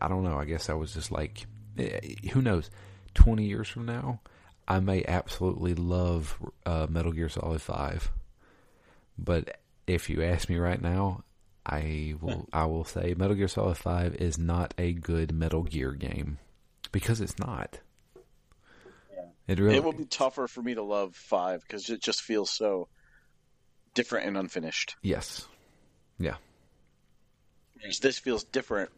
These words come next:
Speaker 2: but it was a thorough game. I mean, even at the time when it came out, it was just such a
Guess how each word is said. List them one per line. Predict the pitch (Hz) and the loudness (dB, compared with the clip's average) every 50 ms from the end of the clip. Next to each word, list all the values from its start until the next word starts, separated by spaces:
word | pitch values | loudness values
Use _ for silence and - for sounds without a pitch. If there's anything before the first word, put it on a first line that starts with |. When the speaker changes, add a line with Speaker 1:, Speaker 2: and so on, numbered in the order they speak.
| _ | _
Speaker 2:
but | - 104 98 101 - - _ _ _ _ _ - - _ _ _ _ - | 0 2 2 0 -2 -6 _ _ _ _ _ -20 -20 _ _ _ _ 0
it | - 151 143 | 0 0 0
was | 139 127 104 | 0 -4 -6
a | - | -6
thorough | - - - 123 113 110 101 | -4 0 0 2 2 2 0
game. | 95 110 123 117 | -2 -2 -2 -2
I | 117 117 | 0 0
mean, | 120 123 | 0 0
even | 143 170 170 160 151 | 0 0 0 0 0
at | 135 - | -2 -4
the | 110 | -6
time | - - - 160 160 151 120 | -8 -2 0 0 0 0 -2
when | 110 | -4
it | 101 - | -6 -6
came | - 123 113 113 120 | -6 -6 -2 0 0
out, | 135 147 131 104 - _ _ - - - _ _ _ _ _ _ - | 2 2 0 0 -4 _ _ -20 -20 -20 _ _ _ _ _ _ 2
it | - 131 | 2 2
was | 127 113 - | 2 2 -2
just | - 127 117 - | -2 -2 -2 -2
such | - - - - 135 127 - - - | -2 -2 0 2 0 0 0 0 0
a | 131 113 107 104 90 | 2 2 2 0 -2